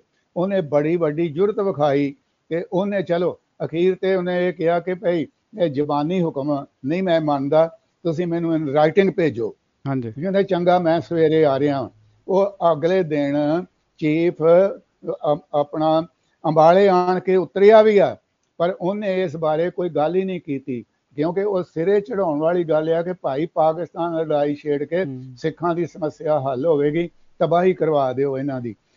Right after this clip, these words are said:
Speaker 1: ਕਿਉਂਕਿ ਉਹ, ਉਹ, ਉਹ, ਪਰ ਜਨਰਲ ਹਰਬਖਸ਼ ਸਿੰਘ ਦੇ ਇਸ, ਅਹ, ਗੱਲ ਤੇ, ਅਹ, ਉਹ ਸਿੱਖਾਂ ਦੀ ਤਬਾਹੀ ਹੋਣੋਂ ਪੈਂਹਠ ਚ ਬਚੀ ਤੇ ਫਿਰ ਬੇਅੰਤ ਸਿੰਘ, ਸਤਵੰਤ ਸਿੰਘ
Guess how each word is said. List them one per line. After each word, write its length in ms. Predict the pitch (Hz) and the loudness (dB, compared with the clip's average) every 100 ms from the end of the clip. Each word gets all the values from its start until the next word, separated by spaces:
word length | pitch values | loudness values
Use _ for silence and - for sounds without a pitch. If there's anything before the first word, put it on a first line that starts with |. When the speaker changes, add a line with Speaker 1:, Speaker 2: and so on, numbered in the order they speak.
| _ - | _ -6
Speaker 1:
ਕਿਉਂਕਿ 260 | 180 175 - | -6 -6 -2
ਉਹ, 180 | 180 180 - | -2 -2 -4
ਉਹ, 160 | 175 185 185 - | -6 -6 -10 -8
ਉਹ, 120 | 160 - | -8 0
ਪਰ 220 | 170 170 - _ - | 2 2 -4 _ -4
ਜਨਰਲ 400 | 131 165 190 160 | 0 2 4 2
ਹਰਬਖਸ਼ 440 | 160 156 123 117 | 0 0 -4 -4
ਸਿੰਘ 200 | 185 202 | -2 0
ਦੇ 260 | 196 190 117 _ _ _ | 2 2 2 _ _ _
ਇਸ, 260 | 170 170 160 | 2 2 0
ਅਹ, 800 | 113 151 156 135 - 151 143 143 | -6 -4 -2 -4 -2 0 2 2
ਗੱਲ 280 | 151 156 151 | 4 2 2
ਤੇ, 320 | 165 151 - _ _ - | 2 2 0 _ _ -2
ਅਹ, 300 | 151 151 156 - | 2 4 4 2
ਉਹ 200 | 165 160 | 4 4
ਸਿੱਖਾਂ 440 | 156 160 160 156 165 | 4 -2 -2 -2 -2
ਦੀ 100 | 156 | -2
ਤਬਾਹੀ 460 | 156 151 165 175 | -2 2 4 4
ਹੋਣੋਂ 340 | 160 127 151 160 _ _ - | 2 2 0 -2 _ _ -2
ਪੈਂਹਠ 260 | 165 196 | 0 2
ਚ 120 | 190 196 | 2 4
ਬਚੀ 460 | 175 - 202 190 - _ _ _ _ _ _ _ _ | 4 2 0 0 -4 _ _ _ _ _ _ _ _
ਤੇ 100 | 190 | -2
ਫਿਰ 560 | 175 151 160 190 196 - - _ - | 0 2 4 6 6 2 -4 _ 0
ਬੇਅੰਤ 340 | 147 165 185 | 4 4 2
ਸਿੰਘ, 280 | 165 185 196 | -4 -2 -2
ਸਤਵੰਤ 560 | 143 160 165 156 165 160 | 0 -2 0 -2 -2 -4
ਸਿੰਘ 360 | 180 180 135 | -4 0 -2